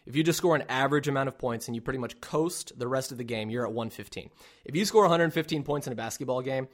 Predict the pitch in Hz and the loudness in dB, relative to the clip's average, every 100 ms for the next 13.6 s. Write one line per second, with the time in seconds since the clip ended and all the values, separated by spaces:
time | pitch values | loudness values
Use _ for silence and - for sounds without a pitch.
0 | _ _ _ _ 135 147 143 143 139 - | _ _ _ _ 0 2 4 2 0 -2
1 | 107 107 95 - - - _ _ _ _ | -6 -4 -4 -6 -16 -20 _ _ _ _
2 | _ _ _ _ _ - - 131 143 139 | _ _ _ _ _ -10 -10 2 4 4
3 | 131 - 117 113 107 107 98 - - - | 0 0 -2 -2 -6 -8 -10 -10 -14 -16
4 | - - - _ _ _ _ _ _ _ | -16 -18 -20 _ _ _ _ _ _ _
5 | _ _ _ _ _ _ _ _ - 110 | _ _ _ _ _ _ _ _ -14 -10
6 | 117 101 - _ _ _ _ _ _ _ | -6 -6 -10 _ _ _ _ _ _ _
7 | _ _ _ _ - 139 - 202 190 156 | _ _ _ _ -8 -6 -6 0 0 2
8 | 156 165 165 143 135 117 113 120 113 85 | 2 2 2 -2 -2 -4 -4 -6 -8 -10
9 | 120 _ _ _ _ _ _ _ _ _ | -14 _ _ _ _ _ _ _ _ _
10 | - - - 143 131 127 120 - _ _ | -8 -6 -2 2 2 2 -2 -10 _ _
11 | _ _ _ _ _ _ _ _ _ _ | _ _ _ _ _ _ _ _ _ _
12 | _ _ _ - 135 151 156 160 156 156 | _ _ _ -6 0 2 4 2 0 0
13 | 139 117 - 110 104 131 | -2 -4 -6 -6 -6 -8